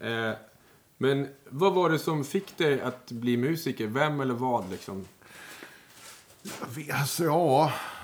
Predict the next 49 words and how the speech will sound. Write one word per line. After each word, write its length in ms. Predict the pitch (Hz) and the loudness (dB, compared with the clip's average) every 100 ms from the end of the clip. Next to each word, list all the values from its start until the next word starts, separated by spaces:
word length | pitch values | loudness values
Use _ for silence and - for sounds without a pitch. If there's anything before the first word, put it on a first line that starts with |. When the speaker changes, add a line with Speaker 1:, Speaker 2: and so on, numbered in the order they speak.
| - - 101 | -14 -12 -12
Speaker 2:
Sen 320 | - 156 143 | -6 0 0
det, 120 | 143 | 2
alltså, 200 | 107 - 139 117 - | 0 0 -4 -4 -4
just 220 | 127 127 | -4 -2
om 180 | 135 139 | -2 -2
det, 60 | |
om 120 | 139 | -2
det 80 | 139 | -2
första 380 | 139 160 - 175 | -2 -2 -2 -2
man 280 | 160 156 139 - | 0 0 -4 -8
ser 320 | - - 117 110 | -10 -2 0 0
och 80 | |
första 220 | 107 107 110 | -2 -4 -4
man 100 | 101 | -2
kommer 200 | 107 107 | -2 0
ihåg 300 | 131 117 101 | 0 -2 -2
är 120 | 98 | -2
något 220 | 95 - - - | -4 -10 -18 -6
popband 580 | 107 - - 123 120 113 | -6 -4 -2 0 0 -2
som 300 | 110 101 95 | -2 -2 -4
står 440 | 95 - - 90 | -12 -12 -6 -6
på 380 | - 95 87 87 - - - - - - | -4 -4 -4 -6 -12 -20 -20 -20 -16 -10
en 140 | 90 | -8
scen 320 | - 117 101 | -4 -2 -2
på 100 | - | -4
såna 140 | - 90 | -6 -6
här 80 | |
små 160 | - 98 | -4 -4
podier 540 | - 110 117 110 98 | -4 -6 -2 0 0
och 60 | 92 | 0
sånt 140 | 85 | -4
där, 120 | 80 80 | -6 -6
så 140 | 101 | -4
är 140 | 92 | -2
det 80 | 80 82 | -4 -8
liksom, 240 | 92 101 | -6 -6
det 60 | 107 | -4
är 120 | 101 95 | -2 -4
det 200 | 95 98 - | -4 -8 -8
häftigaste 440 | 104 - - 85 | -10 -10 -12 -10
som 120 | 90 85 | -10 -8
finns. 260 | 98 87 | -8 -6
Och 60 | 95 | -6
det 80 | 104 | -2
har 80 | |
jag 180 | 117 92 | 0 0
alltid 400 | 90 76 - 147 | -2 -6 -4 0
velat 260 | 135 104 98 - | 0 0 -4 -10
göra. 340 | 95 - - | -8 -6 -8